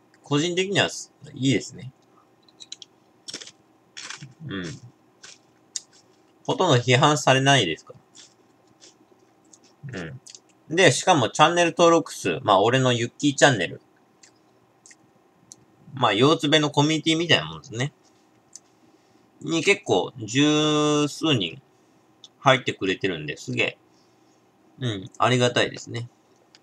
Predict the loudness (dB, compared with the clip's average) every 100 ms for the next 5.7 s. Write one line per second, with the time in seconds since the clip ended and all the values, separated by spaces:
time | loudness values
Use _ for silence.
0 | _ _ _ _ _ -14 -12 -14 _ _
1 | _ _ _ _ _ _ _ -16 -16 -18
2 | -20 -20 _ _ _ _ _ _ _ _
3 | -14 -8 -4 -4 -6 -14 -12 -10 -8 -10
4 | -12 -14 -20 -20 -20 -20 -20 -20 -20 _
5 | -10 -2 -2 0 -4 -4 -4